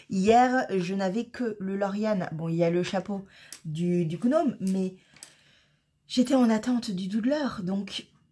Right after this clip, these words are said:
je n'avais rien d'autre à faire que le Lauriane. Et, bah oui, le Lauriane, c'est, c'est, c'était une évidence. <laughs> Il fallait que je le termine. Alors, je vais donc terminer ceci. Et je l'ai fini.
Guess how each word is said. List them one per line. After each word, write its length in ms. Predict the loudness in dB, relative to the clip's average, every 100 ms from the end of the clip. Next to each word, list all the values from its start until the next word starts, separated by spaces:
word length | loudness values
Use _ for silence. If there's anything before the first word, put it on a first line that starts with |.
| _ _ -4
je 200 | -2 0
n'avais 240 | 0 0
rien 320 | 0 -2 -2
d'autre 380 | -2 -2 -4 -6 -4
à 80 |
faire 460 | -4 -2 -2 -2 -4
que 260 | -2 -2 0
le 180 | -2 -2
Lauriane. 540 | -2 -2 -2 -2 -6 -6
Et, 360 | -4 -2 -4 -12 _ _ _ _ _
bah 160 | -10 -4
oui, 240 | -4 -4 -6 _
le 100 | -10
Lauriane, 420 | -8 -6 -6 -6 -8 _
c'est, 240 | -16 -14
c'est, 200 | -14 -10
c'était 260 | -6 -4 -4
une 240 | -2 0
évidence. 600 | 0 2 2 0 -4 -8 _ _
<laughs> 180 | _ -4
Il 60 |
fallait 240 | 0 0 0
que 60 |
je 100 | -2
le 100 | -2
termine. 440 | 0 0 -2 -4 -8 -14 -16 -14 -18 -6 4
Alors, 360 | 4 4 -2 _ _ _ _ _ _ -8
je 200 | -4 -2
vais 180 | 0 0
donc 240 | 0 -2
terminer 520 | 0 0 0 0 0
ceci. 300 | 0 -4 -6 -10 _ _ _ _ _ _ _ _ _ _ _ _ -18 -18 _
Et 100 | 0
je 120 | 0
l'ai 140 | 0 -2
fini. 360 | -2 -2 -2